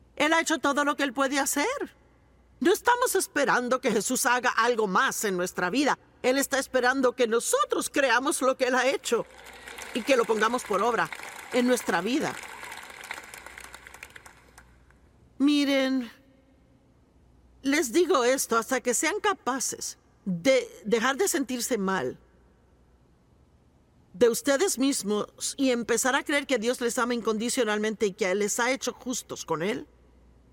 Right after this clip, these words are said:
Hacemos cosas malas, pero hay una diferencia en quién es y lo que hace.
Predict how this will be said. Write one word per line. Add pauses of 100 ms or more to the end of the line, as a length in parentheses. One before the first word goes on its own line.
(360)
Hacemos
cosas
malas, (1040)
pero
hay
una
diferencia
en
quién
es
y
lo
que
hace.